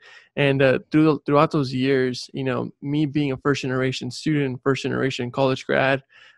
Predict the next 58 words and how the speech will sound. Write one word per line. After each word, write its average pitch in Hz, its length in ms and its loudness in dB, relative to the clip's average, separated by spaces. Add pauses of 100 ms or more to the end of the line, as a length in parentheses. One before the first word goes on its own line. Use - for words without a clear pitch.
(140)
a 147 80 -2
lot 143 180 4
of 160 60 2
the 165 80 0
questions 143 420 0
that 135 100 2
I - 20 2
would 123 160 -4
get, 131 340 0 (140)
um, 127 400 -6
are 127 120 0
along 127 340 0
the 123 60 -2
lines 123 360 -2
of, 117 260 -4 (420)
you 139 100 -6
know, 135 120 -4
"I 143 100 0
don't 147 120 2
have 143 160 2
anybody 147 280 0
in 151 60 0
my 143 100 0
family 135 540 -2 (400)
who's 135 300 0
been 143 200 2
in 143 120 0
this, 131 240 -4
in 156 100 -6
this 139 140 -4
situation. 131 600 -2
I - 140 -4
have, 123 100 -2 (220)
I 135 60 -6
have 131 120 -2
nobody 139 280 0
in 143 60 0
my 135 80 0
family 135 300 0
to 123 80 -2
go 135 220 0
to." 131 380 -6 (520)
And 143 160 0
so 135 280 4 (100)
a - 40 2
lot 139 180 4
of 139 40 -2
the 143 100 -2
coaching 151 360 0
that 131 120 0
I 123 60 -2
end 131 160 0
up 127 80 -4
doing 156 360 2
is 127 400 -2 (220)
strategic 143 560 -2
planning 143 440 0
on, 127 300 0